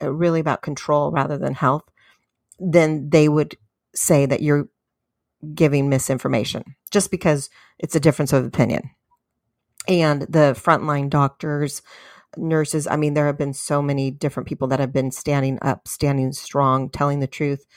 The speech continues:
about the vaccines and, you know, what the underlying effects could be. And they have basically,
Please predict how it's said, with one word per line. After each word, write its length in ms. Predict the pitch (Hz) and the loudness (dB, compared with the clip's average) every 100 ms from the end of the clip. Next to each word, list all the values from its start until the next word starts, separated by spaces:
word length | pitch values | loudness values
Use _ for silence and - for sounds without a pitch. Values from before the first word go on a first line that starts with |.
| - - - - - | -20 -20 -20 -14 -6
about 360 | 143 147 135 - | -2 -2 -2 -6
the 400 | - 143 135 135 - _ _ _ _ | -4 -2 -2 -6 -10 _ _ _ _
vaccines 800 | 156 147 131 - 151 143 139 131 | -4 -2 0 -2 0 0 0 0
and, 300 | 135 127 120 _ _ _ _ - | -2 -2 -6 _ _ _ _ -14
you 200 | 151 147 | -6 -2
know, 400 | 131 131 151 196 | -2 -4 -8 -12
what 320 | 180 151 139 | -4 -4 -2
the 60 | 127 | -4
underlying 420 | 135 147 139 131 | -4 -4 -4 -4
effects 320 | 127 151 - | -4 -6 -6
could 200 | - 127 | -6 -2
be. 400 | 170 175 170 165 - - - - - | 0 2 0 -2 -10 -20 -20 -20 -4
And 600 | 147 143 143 143 139 - - _ 170 _ 220 | 0 2 2 -2 -4 -10 -16 _ -20 _ -2
they 200 | 156 151 | 2 2
have 300 | 147 143 139 | 2 -2 -2
basically, 880 | 135 170 - - 151 143 143 135 | -2 -2 -6 -4 -2 0 -2 -4